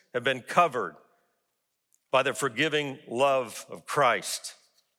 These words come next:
Uh, Charles Colson wrote a book called The Body, and in it he, uh, narrates the account of a Soviet major,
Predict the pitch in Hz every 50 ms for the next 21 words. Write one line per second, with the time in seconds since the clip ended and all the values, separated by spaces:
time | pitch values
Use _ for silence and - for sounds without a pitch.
0 | _ _ _ _ _ _ _ _ _ _ _ - - 98 101 - - - 180 180
1 | 160 151 - - - 170 165 151 - - 156 131 123 120 117 117 131 139 131 113
2 | 101 139 135 - - - 135 131 127 107 104 101 87 135 139 135 135 113 104 104
3 | 110 - - - _ _ _ _ _ _ _ _ - 120 117 123 147 160 160 151
4 | 143 123 127 143 135 127 127 120 113 110 107 101 101 107 110 131 147 151 151 151
5 | 143 - - 135 123 117 110 - - 151 143 143 135 117 101 107 101 - - -
6 | 170 165 165 156 139 139 139 131 123 123 123 131 143 156 147 117 107 92 78 78